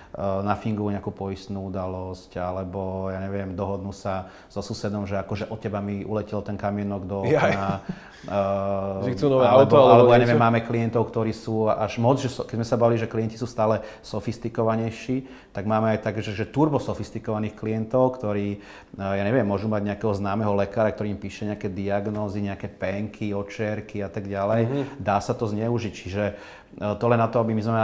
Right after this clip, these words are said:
Speaker 1: mali dobré kontrolné mechanizmy, ktoré nás upozorňujú na to, že toto sa deje a keď to pri nejakom klientovi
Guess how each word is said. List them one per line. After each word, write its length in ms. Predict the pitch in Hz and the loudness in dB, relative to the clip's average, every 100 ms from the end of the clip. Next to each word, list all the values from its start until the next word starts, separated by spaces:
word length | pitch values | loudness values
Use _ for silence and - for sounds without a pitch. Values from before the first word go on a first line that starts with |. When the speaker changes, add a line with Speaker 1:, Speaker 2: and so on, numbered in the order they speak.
| - | 2
Speaker 1:
mali 260 | 107 113 113 107 | 0 0 0 -2
dobré 380 | 95 107 117 | 0 0 0
kontrolné 480 | - 110 107 117 113 | 0 -2 -2 -2 -2
mechanizmy, 640 | 101 - 113 113 120 139 139 | -4 -4 -4 -4 0 -2 -2
ktoré 160 | 110 | -4
nás 140 | 110 104 | -4 -6
upozorňujú 420 | - 110 107 110 | -6 -4 -2 0
na 140 | 104 | -2
to, 100 | 107 | -4
že 80 | 98 | -6
toto 180 | 101 95 | -8 -6
sa 160 | - | -2
deje 220 | 113 101 117 | -2 2 0
a 80 | |
keď 100 | 113 107 | 0 -6
to 120 | 104 | -8
pri 160 | 104 | -8
nejakom 160 | 104 110 | -6 -6
klientovi 640 | 110 104 107 110 113 110 | -4 -4 -2 -2 -2 -2